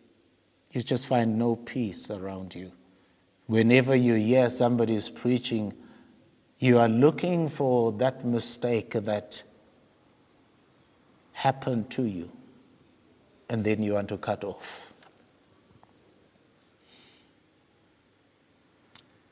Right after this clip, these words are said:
The reality of the gospel will always sound like fantasy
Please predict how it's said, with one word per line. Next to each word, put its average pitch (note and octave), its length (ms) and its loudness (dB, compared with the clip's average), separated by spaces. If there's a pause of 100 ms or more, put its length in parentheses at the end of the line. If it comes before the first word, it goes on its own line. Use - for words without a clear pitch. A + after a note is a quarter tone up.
(400)
The C#3 140 10
reality F3 580 8
of D#3+ 160 6
the D3 100 6
gospel B2+ 680 2 (380)
will B2+ 220 6
always D3 580 6
sound B2+ 460 2
like G#2+ 340 0
fantasy A#2+ 800 -4